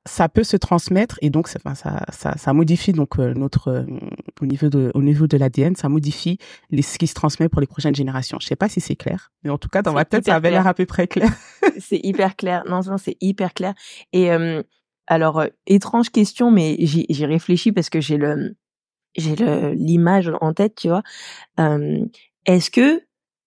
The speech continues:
Speaker 2: euh, genre, euh, tu sais, le fait que ça passe de génération, enfin, que ça se transmette dans les générations, euh, est-ce que c'est, c'est très aléatoire ? Est-ce que ça se dilue ? Genre, tu sais, genre,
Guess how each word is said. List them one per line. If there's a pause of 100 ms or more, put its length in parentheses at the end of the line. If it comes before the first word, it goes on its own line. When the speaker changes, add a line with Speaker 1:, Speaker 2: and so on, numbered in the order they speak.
(100)
Speaker 2:
euh,
genre,
euh, (320)
tu
sais,
le
fait
que
ça
passe
de
génération,
enfin, (320)
que
ça
se
transmette
dans
les
générations, (840)
euh, (100)
est-ce
que
c'est, (140)
c'est
très
aléatoire ? (400)
Est-ce
que
ça
se
dilue ? (160)
Genre,
tu
sais,
genre,